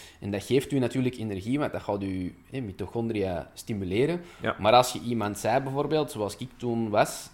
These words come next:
Speaker 1: iemand dat constant binnen ziet, artificieel licht, eh, sedentaire levensstijl, altijd zitten, weinig beweging, eh, constant cognitief vermogen nodig hebben,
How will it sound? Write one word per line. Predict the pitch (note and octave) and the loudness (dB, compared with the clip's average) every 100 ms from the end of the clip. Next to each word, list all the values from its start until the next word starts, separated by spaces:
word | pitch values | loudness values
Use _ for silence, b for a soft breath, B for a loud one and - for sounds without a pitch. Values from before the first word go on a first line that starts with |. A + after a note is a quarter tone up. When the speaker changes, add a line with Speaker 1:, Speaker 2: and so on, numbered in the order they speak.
| - | -18
Speaker 1:
iemand | - A2+ G#2+ G#2 - | -6 -2 -2 -4 0
dat | G#2 G2 F#2+ | 2 2 2
constant | B2+ A#2+ G2+ G2 | -4 -4 -4 -4
binnen | G#2+ A#2+ A2+ | -2 0 0
ziet, | A#2 A2+ - - | -2 -4 -8 -10
artificieel | A2+ A#2 - - A2 G2+ | -10 -10 -12 -4 0 0
licht, | G2+ B2+ - - - - | 0 -2 -4 -14 -14 -12
eh, | A2 A2 G#2+ G2+ G2+ A#2+ | -8 -6 -4 -4 -4 -8
sedentaire | - G#2+ G#2 G2+ G2 G2 | -6 -6 -6 -4 -4 -2
levensstijl, | G2+ A#2 A2 - A2 A2+ | 0 0 -2 -4 -2 0
altijd | G#2 G#2 F#2 | -2 -6 -8
zitten, | - A#2 A2+ A2 B B B | -8 -4 -2 -4 B B B
weinig | - G#2+ A2+ | -6 -2 -2
beweging, | F#2+ F#2 A#2+ A#2+ A#2+ A#2 A2+ B B B B _ | -4 2 2 2 0 0 -2 B B B B _
eh, | F#2 G2+ G2+ G2+ G#2+ - | -8 -6 -6 -6 -8 2
constant | C3+ A#2+ A#2+ A#2 - - | 2 4 0 0 -2 -12
cognitief | - B2 B2 A2+ A2 | -2 0 0 -4 -4
vermogen | G2+ G2+ A#2+ B2+ A#2+ | -2 2 2 2 0
nodig | B2 C3 - | 2 0 -2
hebben, | B2 C#3+ | -2 -2